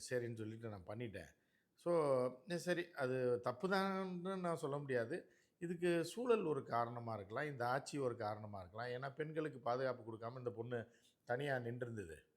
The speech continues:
இங்க மரத்துக்கு அடியில நின்னுட்டு இருந்தது, பஸ் பா-, எதிர்பார்த்து. அதனால "ஃப்ரீயா இருக்கே" அப்படின்னு சொல்லிட்டு நானும் வந்து இது பண்ணிட்டேன். இது தப்பு வந்து என் மேல கிடையாது, இந்த காவல்துறை அந்த பெண்ணுக்கு பாதுகாப்பு கொடுக்காதது தான் தப்பு. அதனால தான் நான் வந்து அந்த பொண்ணை வந்து பாலியல் வன்புணர்வு பண்ணிட்டேன்.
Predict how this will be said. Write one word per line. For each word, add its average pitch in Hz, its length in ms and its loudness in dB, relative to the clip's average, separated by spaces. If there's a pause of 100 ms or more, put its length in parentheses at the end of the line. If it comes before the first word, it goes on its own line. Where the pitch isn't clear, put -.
(160)
இங்க 98 340 -6
மரத்துக்கு 104 360 -6
அடியில 104 220 -6
நின்னுட்டு 104 320 -8
இருந்தது, 95 240 -10
பஸ் 98 240 -8
பா-, 92 260 -8
எதிர்பார்த்து. 95 480 -10 (400)
அதனால 170 320 2
"ஃப்ரீயா 185 340 6
இருக்கே" 131 320 4
அப்படின்னு 120 240 -4
சொல்லிட்டு 107 680 -4
நானும் 113 360 -4
வந்து 107 240 -6
இது 104 160 -6
பண்ணிட்டேன். 147 260 -2
இது 120 180 -8
தப்பு 117 320 -2
வந்து 120 340 -2
என் 113 180 -6
மேல 120 200 -6
கிடையாது, 98 480 -12 (320)
இந்த 113 200 -2
காவல்துறை 143 640 0
அந்த 117 160 -4
பெண்ணுக்கு 110 360 -8
பாதுகாப்பு 107 460 -6
கொடுக்காதது 95 400 -10
தான் 101 180 -10
தப்பு. 95 240 -10
அதனால 107 280 -6
தான் 113 140 -6
நான் 104 140 -10
வந்து 101 220 -8
அந்த 110 140 -8
பொண்ணை 107 260 -10
வந்து 98 200 -12
பாலியல் 101 320 -10
வன்புணர்வு 90 480 -20
பண்ணிட்டேன். 90 400 -10